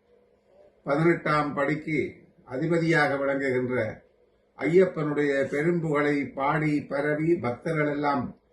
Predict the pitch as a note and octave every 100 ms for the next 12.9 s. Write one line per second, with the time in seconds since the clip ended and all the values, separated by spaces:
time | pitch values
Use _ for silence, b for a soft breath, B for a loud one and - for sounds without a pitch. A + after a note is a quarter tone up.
0 | _ _ _ _ _ D3+ F3 - E3+ D3
1 | C3+ D#3+ D#3 C#3+ C3 C3 B2+ C3+ C#3 C#3
2 | C3+ D#3+ - _ _ _ _ - C#3+ E3
3 | E3 D#3+ D3 C#3+ C#3 C3+ B2 C#3+ D#3+ D3
4 | B2 C3+ A2 E2+ - _ _ _ _ _
5 | - D3+ D3+ C#3 B2 - - _ _ _
6 | _ _ _ _ - - B2+ D3+ D#3+ E3
7 | D3 C3+ D#3 E3 D3+ D3 - C3+ C3+ C3+
8 | C3+ C#3+ D#3 - _ _ _ _ _ _
9 | _ C#3+ D#3+ F3 E3 D#3 D3 C#3+ C3+ B2
10 | C3 D#3 F#3 E3 D3+ C#3+ D#3 D#3 D3+ C#3
11 | C#3 - F3 D3 C3+ C3 A#2+ D2+ - _
12 | _ _ _ _ _ - D3 E3 D3+